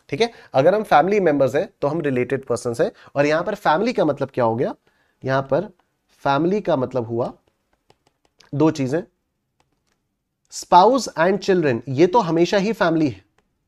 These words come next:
spouse and children, ये तो हमेशा ही फैमिली है, लेकिन पेरेंट्स, ग्रैंडपेरेंट्स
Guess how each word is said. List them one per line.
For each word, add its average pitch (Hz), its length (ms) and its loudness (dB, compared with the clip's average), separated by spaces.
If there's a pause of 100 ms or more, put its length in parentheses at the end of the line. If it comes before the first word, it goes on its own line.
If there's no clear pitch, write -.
(560)
spouse 190 340 4
and 208 140 0
children, 190 340 -2
ये 185 80 0
तो 185 100 -4
हमेशा 160 340 -4
ही 190 100 2
फैमिली 185 360 0
है, 131 200 -4 (300)
लेकिन 143 440 2 (1300)
पेरेंट्स, 180 680 2 (1600)
ग्रैंडपेरेंट्स 139 1120 0